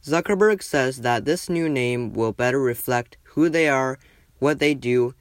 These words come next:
and what they are hoping to achieve. If you've seen this movie called Ready Player One, it's kinda like that.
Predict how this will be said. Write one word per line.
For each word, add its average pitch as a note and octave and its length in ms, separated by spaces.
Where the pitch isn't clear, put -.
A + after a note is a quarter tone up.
and A#2 180
what C3 200
they C3 120
are B2 120
hoping A#2+ 480
to A#2 180
achieve. F#2+ 440
If D3+ 220
you've E3 200
seen G#3 280
this G#3 200
movie C3 360
called A#2 320
Ready A2+ 340
Player G#2+ 340
One, F#2 360
it's - 200
kinda F3 260
like A#2+ 280
that. E2 220